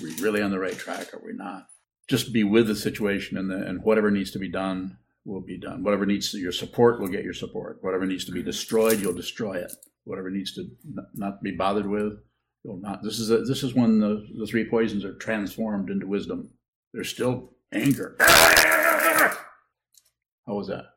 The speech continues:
Was that angry? Did it look like I was kind of acting out? Just a question. Don't, yeah, don't nod.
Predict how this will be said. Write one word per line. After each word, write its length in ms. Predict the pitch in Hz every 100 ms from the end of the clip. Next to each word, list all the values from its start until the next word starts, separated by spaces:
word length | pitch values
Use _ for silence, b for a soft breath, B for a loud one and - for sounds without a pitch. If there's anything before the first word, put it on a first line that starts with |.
| -
Was 100 | 117
that 60 | 107
angry? 300 | 110 139 151 _ _ _ _
Did 100 | 104
it 60 | 101
look 180 | 95 98
like 180 | 87
I 60 | 92
was 180 | - - -
kind 160 | - 95
of 80 | -
acting 480 | - - - 95 98 - -
out? 300 | 98 113 - _ _ _ _ _ _ -
Just 140 | 123
a 40 | -
question. 360 | - - _ _ _ _
Don't, 180 | 101 -
yeah, 120 | 107
don't 240 | 92 98 98
nod. 260 | 101 95